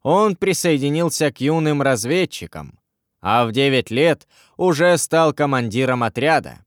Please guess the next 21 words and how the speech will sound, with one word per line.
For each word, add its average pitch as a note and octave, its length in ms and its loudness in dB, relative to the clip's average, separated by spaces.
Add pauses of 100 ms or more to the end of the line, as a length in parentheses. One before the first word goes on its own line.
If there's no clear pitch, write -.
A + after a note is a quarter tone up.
(140)
В G#2+ 200 0
одиннадцать C3+ 720 -4 (340)
он G3+ 260 2
сообщил E3+ 640 2
полиции D3 580 0
мыслей D#3 640 -2 (200)
о E3 140 0
своём D3 560 0
дяде D3+ 500 0 (300)
после C3 400 0
того, A#2 320 0
как A2+ 220 -4
подслушал B2+ 580 -2
разговор, A2 640 0 (340)
который, G3+ 420 2
как C#3+ 180 -6
ему C3+ 220 -2
показалось, B2 800 0 (260)
имел E3+ 360 2
преступные A#2 720 -4
наклонности. A2+ 920 -4